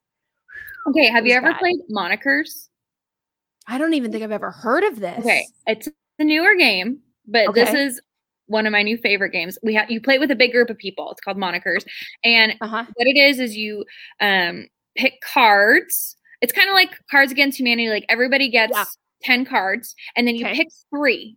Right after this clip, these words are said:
Speaker 1: and you put the three in a pile. And the first round, you go around and you, um, you describe the word.
Speaker 2: Mm-hmm.
Speaker 1: So then you're t-, so it's like teams.
Speaker 2: Okay.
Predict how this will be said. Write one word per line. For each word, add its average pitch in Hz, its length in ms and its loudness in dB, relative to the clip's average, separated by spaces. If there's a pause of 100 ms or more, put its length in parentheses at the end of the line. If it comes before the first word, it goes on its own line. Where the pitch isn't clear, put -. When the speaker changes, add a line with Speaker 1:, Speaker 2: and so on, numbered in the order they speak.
Speaker 1:
and 233 120 -2
you 226 100 -6
put 262 200 -4
the 262 60 0
three 247 300 -2
in 226 80 0
a 226 60 -2
pile. 202 520 -2 (420)
And 233 120 2
the 226 80 0
first 339 400 2
round, 262 400 4
you 233 140 -2
go 233 240 2
around 214 680 2 (360)
and 208 420 0
you, 202 720 -8
um, 190 480 0 (720)
you 233 160 2
describe 220 600 0
the 196 120 -2
word. - 260 -10 (520)
Speaker 2:
Mm-hmm. 233 160 -6
Speaker 1:
So 240 180 -4
then 214 340 0
you're 208 220 0
t-, - 220 -14
so 220 100 0
it's 202 140 -6
like 180 180 -4 (180)
teams. - 520 -10 (360)
Speaker 2:
Okay. 226 300 -4